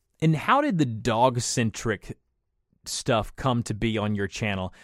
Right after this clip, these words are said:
Uh, obviously, you must be a, a very big dog person, but how was that something that, obviously, that goes back to your days on Vine, but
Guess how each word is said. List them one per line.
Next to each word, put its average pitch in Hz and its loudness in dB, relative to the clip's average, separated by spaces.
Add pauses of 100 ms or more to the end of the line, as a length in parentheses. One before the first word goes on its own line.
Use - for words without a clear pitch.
(140)
Uh, 107 2
obviously, 147 4
you 120 -2
must 117 0
be 110 -2
a, 104 -2
a 107 -2
very 110 0
big 101 -4
dog 107 2
person, 104 0
but 98 -2
how 170 0
was 190 2
that 139 6
something 120 0
that, 110 2
obviously, 127 0
that 107 -4
goes 117 0
back 107 2
to 120 -2
your 107 0
days 107 0
on 101 0
Vine, 127 2
but 110 0